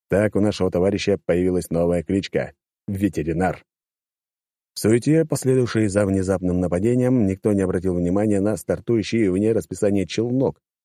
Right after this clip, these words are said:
который улетел с планеты. Рыжая тварь все же свалила и унесла все наши секреты. Радует одно, она хотела забрать наши ядра,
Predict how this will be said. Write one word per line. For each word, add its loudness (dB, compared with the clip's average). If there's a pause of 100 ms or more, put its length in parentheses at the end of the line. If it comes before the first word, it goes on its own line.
(140)
который -2
улетел 0
с -8
планеты. -4 (720)
Рыжая 2
тварь 0
все -2
же -2
свалила -4 (220)
и 0
унесла 0
все -4
наши -2
секреты. -4 (680)
Радует 2
одно, 0 (180)
она -2
хотела 0
забрать -2
наши 0
ядра, 2